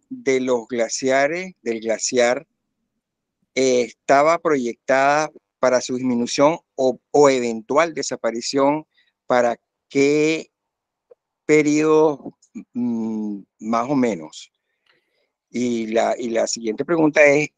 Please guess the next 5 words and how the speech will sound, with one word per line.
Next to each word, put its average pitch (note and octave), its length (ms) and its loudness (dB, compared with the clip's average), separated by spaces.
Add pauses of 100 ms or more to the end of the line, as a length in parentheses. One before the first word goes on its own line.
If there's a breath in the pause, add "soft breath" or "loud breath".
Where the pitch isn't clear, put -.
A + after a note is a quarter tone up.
(180)
¿qué C3+ 380 4
es - 260 -8 (140)
lo D3+ 280 2
que A2+ 380 0
está A#2+ 720 0